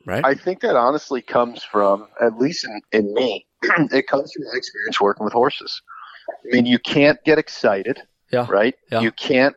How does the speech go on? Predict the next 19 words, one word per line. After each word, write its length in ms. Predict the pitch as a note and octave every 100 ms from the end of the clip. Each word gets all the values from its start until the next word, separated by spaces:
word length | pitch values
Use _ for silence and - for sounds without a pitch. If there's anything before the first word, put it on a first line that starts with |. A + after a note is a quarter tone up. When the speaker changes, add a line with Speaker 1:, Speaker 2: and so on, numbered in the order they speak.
| _
Speaker 2:
get, 140 | C3+ C3+
let 240 | B2 A#2+
your 100 | C3+
emotions 540 | A2+ G#2+ G#2+ - B2 -
get 160 | A#2
the 80 | -
better 280 | - G2+ F2+
of 100 | E2+
you. 160 | G2+ G2+
You 140 | - -
cannot 540 | - B2+ A#2+ A#2+ B2+ -
ever 260 | C3+ C#3
contemplate 800 | - - A#2 A#2 G#2+ - G#2+ -
defeat, 440 | - - A2+ G#2+ -
because 280 | F#2+ G#2 F2+
the 80 | G#2
minute 320 | A2+ E3+ -
that 200 | G#2+
you 60 | -